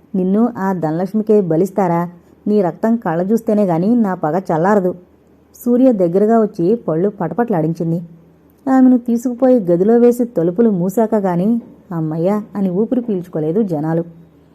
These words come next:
ఆ మధ్య మా మామకి ఇలాగే బాపన దెయ్యం పట్టింది. ఇదే సరిగ్గా చదవడం రానివాడు చక్కగా సంస్కృత శ్లోకాలు చదవడం మొదలుపెట్టాడు. రెండు రోజులైనా స్నానం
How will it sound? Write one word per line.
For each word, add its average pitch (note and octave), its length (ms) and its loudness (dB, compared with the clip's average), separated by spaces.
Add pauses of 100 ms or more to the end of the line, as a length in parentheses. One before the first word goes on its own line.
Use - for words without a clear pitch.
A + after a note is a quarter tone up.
(640)
ఆ A#3+ 120 2
మధ్య F#3 340 2
మా A#3 200 4
మామకి F#3 420 -2
ఇలాగే F#3 680 0 (120)
బాపన F3+ 400 0
దెయ్యం A#3 260 2
పట్టింది. F3 440 -4 (580)
ఇదే C4+ 180 6
సరిగ్గా A#3 420 4
చదవడం B3 440 4
రానివాడు G#3+ 500 4
చక్కగా G#3+ 500 2
సంస్కృత A3 520 -2
శ్లోకాలు A#3 460 2
చదవడం G3+ 480 0
మొదలుపెట్టాడు. F3 640 2 (300)
రెండు G#3 280 2
రోజులైనా A3+ 460 2
స్నానం F#3+ 480 -2